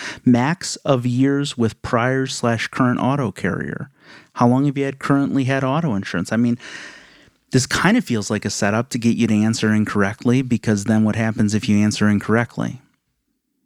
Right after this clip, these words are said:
They can void the policy potentially. I mean, this is important. Uh, you know, how many major violations has the applicant or co-applicant had in the last three years? This, I mean, this is an application for home insurance. They're asking a lot of questions about automobiles on here.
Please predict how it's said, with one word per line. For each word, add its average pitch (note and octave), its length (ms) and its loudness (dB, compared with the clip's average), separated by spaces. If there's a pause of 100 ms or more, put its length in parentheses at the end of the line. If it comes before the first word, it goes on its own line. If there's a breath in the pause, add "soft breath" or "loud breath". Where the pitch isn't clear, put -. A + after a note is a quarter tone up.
(360)
They G2+ 120 0
can A2 160 0
void A2 180 0
the A#2+ 80 -4
policy B2 440 -4
potentially. - 680 -6
I A2 80 -2
mean, G#2+ 360 0
this G#2+ 200 0
is B2+ 140 0
important. C#3 580 0 (460 loud breath)
Uh, A2 280 0
you A#2+ 120 2
know, A2+ 60 2
how A2+ 180 2
many D3 180 4
major C3+ 400 0
violations B2+ 840 -2
has A#2 160 2
the A2 140 2
applicant B2+ 440 0
or A#2 80 0
co-applicant B2 640 -2
had B2 140 -2
in C3+ 100 2
the B2+ 80 2
last A#2+ 300 0
three B2 200 2
years? D3 220 0
This, - 340 2
I B2 100 2
mean, C3+ 200 4
this F#3+ 220 0
is B2+ 120 0
an G#2+ 200 2
application B2+ 580 -2
for G2 140 -6
home A2+ 180 2
insurance. - 460 -6
They're A#2 160 2
asking C3 240 -2
a G2+ 100 0
lot B2 220 0
of B2+ 100 -4
questions A2 420 -2
about G2+ 220 0
automobiles G2+ 600 -2
on - 160 -4
here. - 240 -8